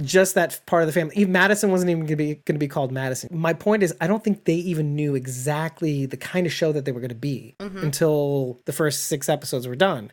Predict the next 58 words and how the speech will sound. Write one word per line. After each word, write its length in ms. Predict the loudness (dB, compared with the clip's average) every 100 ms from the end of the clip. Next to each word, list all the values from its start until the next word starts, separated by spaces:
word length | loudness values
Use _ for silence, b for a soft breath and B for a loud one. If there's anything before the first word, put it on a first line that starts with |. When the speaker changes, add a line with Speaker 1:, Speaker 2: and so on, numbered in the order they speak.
| -4
Speaker 1:
And 80 | 0
they 40 |
were 80 | 0
like, 220 | 0 -2 b b
"No, 100 | -2
no, 120 | 0 0
no, 40 |
I 120 | -4
think 680 | -8 -14 -20 -2 0 0 -4
we 160 | -2 0
know 460 | 0 0 0 0
what 360 | -2 -4 -6 -4
we 80 | -6
wanna 200 | -6 -10
be." 180 | -12 -2
First 220 | 0 4
of 60 | 2
all, 60 |
not 340 | 2 0 -2 -2
at 120 | -2
all 180 | -2 -2
like 320 | -4 -10 -8
T 140 | -4
W 200 | -4 -4 -4 -6
D 60 | -8 -8
at 140 | -8
the 80 | -8
time. 400 | -6 -6 -6 -12 -12
Speaker 2:
At 140 | -12
the 40 | -12
time. 320 | -12 -10 -12 -4
Speaker 1:
We 160 | 0
want 260 | 4 4 4
them 100 | 0
to 80 | -2
find 280 | -2 0 0
their 140 | 0 0
own 380 | 0 0 -2 -6 -10 -12 -12 -14 -14 -18
conclusion, 760 | -2 -2 -2 2 2 2 -2 -4
to 120 | -6
the 80 | -4
same 240 | 0 2
conclusion 400 | 0 -2 -2 0
that 160 | -4 -6
T-, 220 | -4 -4 -6
T 140 | -4 0
W 220 | 0 0
D 140 | 2
does, 240 | 2 2 -2 B 0
only, 360 | 4 4 2 B B B
so 120 | -2
it's 100 | 0
kinda 140 | 2 4
like 120 | 4
a 40 |
figure 280 | 2 2 2
eight, 180 | -4 -10 -10
okay? 260 | -8 -8